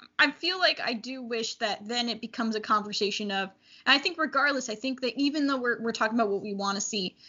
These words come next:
I think that there could also just be that conversation piece of Manny being like, "I don't understand your dynamic.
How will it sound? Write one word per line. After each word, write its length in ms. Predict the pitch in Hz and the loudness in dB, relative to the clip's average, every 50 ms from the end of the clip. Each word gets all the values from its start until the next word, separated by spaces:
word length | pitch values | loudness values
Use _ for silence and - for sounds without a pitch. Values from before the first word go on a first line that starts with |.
| - - - | -20 -6 0
I 80 | - 247 | 0 2
think 260 | 233 - 302 294 294 - | 4 4 2 2 2 2
that 180 | 240 233 233 | 0 0 0
there 140 | 254 247 233 | -2 -4 -4
could 320 | - - - - 330 302 | -4 -6 -2 0 2 4
also 340 | 262 262 262 277 277 - 269 | 6 6 6 4 4 2 0
just 320 | 220 - 302 311 - - - | 0 0 0 0 0 -2 -2
be 200 | 254 254 294 302 | 2 4 4 6
that 200 | 277 262 - - | 6 4 2 2
conversation 800 | - 240 233 233 220 214 220 214 240 240 254 247 - 226 214 | 2 2 2 2 4 2 2 2 2 2 2 2 0 0 -2
piece 400 | 214 - 214 214 214 208 - - | -2 -4 -4 -4 -4 -4 -4 -4
of 120 | - 208 214 | 0 0 2
Manny 300 | 208 202 202 208 214 208 | 2 2 2 2 2 2
being 220 | 202 214 214 208 | 2 2 2 2
like, 200 | 208 196 - - | 2 0 0 0
"I 60 | - | 0
don't 160 | 208 208 - | 0 0 0
understand 500 | - 196 - 196 202 - - 269 269 285 | -2 -2 0 0 2 4 6 6 8 8
your 120 | 285 285 254 | 6 6 6
dynamic. 580 | 262 247 233 220 220 214 226 220 214 - - | 6 6 6 6 4 4 4 2 2 0 -4